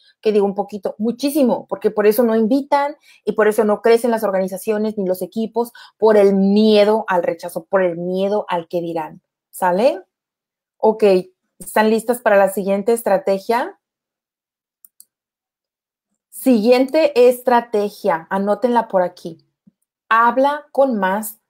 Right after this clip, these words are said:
personas, ¿sí? Habla con más personas. Sigue siendo nuestro negocio un juego de números y sigue siendo también una buena estrategia que tú, ah, comien-, es-,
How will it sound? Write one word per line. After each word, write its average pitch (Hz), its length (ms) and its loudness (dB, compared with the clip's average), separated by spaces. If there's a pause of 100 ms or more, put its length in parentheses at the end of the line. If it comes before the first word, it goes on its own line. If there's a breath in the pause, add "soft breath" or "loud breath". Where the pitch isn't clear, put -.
personas, 156 720 -4 (580)
¿sí? 294 380 -12 (560)
Habla 220 600 0
con 190 260 -8
más 175 320 -8 (240)
personas. 175 540 -2
Sigue 262 420 -2
siendo 240 840 -2
nuestro 196 380 -6
negocio 185 640 -6
un 214 160 -10
juego 180 360 2
de 165 100 0
números 254 640 0 (380 loud breath)
y 214 100 -2
sigue 247 340 2
siendo 247 440 -2
también 202 360 -2
una 220 220 -2
buena 214 300 -4
estrategia 220 840 -8 (340 soft breath)
que 220 340 0
tú, 240 460 2
ah, 202 420 0
comien-, 214 400 0
es-, 220 180 -2